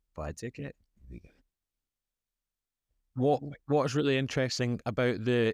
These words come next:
Speaker 2: Leo goal is from where I was sitting, Kai Havertz, I'm not digging him out or anything. I think he was, he was good today. I, I just,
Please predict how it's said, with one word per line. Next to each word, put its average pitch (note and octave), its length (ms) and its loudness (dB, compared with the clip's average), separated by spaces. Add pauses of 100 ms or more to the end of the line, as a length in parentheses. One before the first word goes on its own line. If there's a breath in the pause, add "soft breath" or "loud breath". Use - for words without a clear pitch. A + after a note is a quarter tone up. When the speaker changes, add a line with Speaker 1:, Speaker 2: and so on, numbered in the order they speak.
(120)
Speaker 2:
Leo A#2+ 320 2
goal G#2 420 -2 (120)
is A2 340 -2
from B2+ 200 -4
where B2 140 2
I - 20 2
was A#2 140 -2
sitting, G2+ 400 -4 (840 loud breath)
Kai B2+ 200 -2
Havertz, A#2 440 -4
I'm C3 120 -4
not C3 200 0 (180)
digging A#2 220 -4
him A2+ 140 -4
out A2 80 -2
or G#2 120 -4
anything. G#2 300 -8
I F#2+ 40 -8
think A2+ 280 -8
he G#2+ 80 -8
was, G2 280 -8
he G#2+ 100 -10
was F2+ 180 -10 (380)
good A2 180 -2
today. F2+ 300 -6 (840 soft breath)
I, A2 180 -4
I A#2 80 -4
just, A#2 260 -6